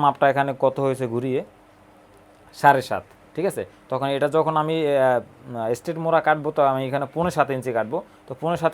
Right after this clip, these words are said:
কাটলে দেখবেন যে সাড়ে সাত, পৌনে সাতের সাথে একদম আমি ঘুরিয়ে আপনাদেরকে দেখাবো যে দেখেন এই যে একদম মাপে মাপে মিলে গেছে।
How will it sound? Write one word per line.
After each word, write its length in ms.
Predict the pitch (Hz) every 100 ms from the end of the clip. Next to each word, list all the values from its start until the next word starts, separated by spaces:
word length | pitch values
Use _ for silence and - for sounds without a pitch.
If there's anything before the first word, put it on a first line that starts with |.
| -
কাটলে 220 | 156 156 156
দেখবেন 180 | 151 156
যে 60 | 143
সাড়ে 180 | 139 139
সাত, 120 | 147 143
পৌনে 160 | 143 147
সাতের 200 | 143 151 151
সাথে 180 | 143 185 - - - 123
একদম 220 | 127 151 180 -
আমি 100 | 135 147
ঘুরিয়ে 180 | 156 185
আপনাদেরকে 260 | 170 170 165 147
দেখাবো 240 | 151 175 147
যে 60 | 139
দেখেন 180 | 127 123
এই 60 | 123
যে 40 | 127 127
একদম 180 | 127 123 - - - -
মাপে 160 | 123 143
মাপে 140 | 139 135
মিলে 140 | 139 131
গেছে। 180 | 107